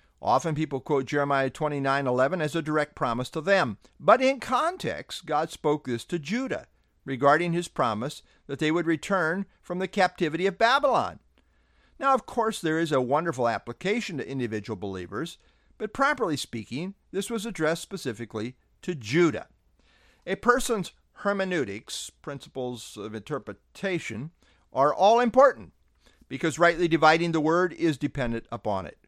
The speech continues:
Consistency in the application of sound hermeneutics results in a clear distinction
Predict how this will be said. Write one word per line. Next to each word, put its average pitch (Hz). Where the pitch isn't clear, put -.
Consistency 175
in 175
the 175
application 185
of 175
sound 185
hermeneutics 185
results 160
in 160
a 139
clear 208
distinction 196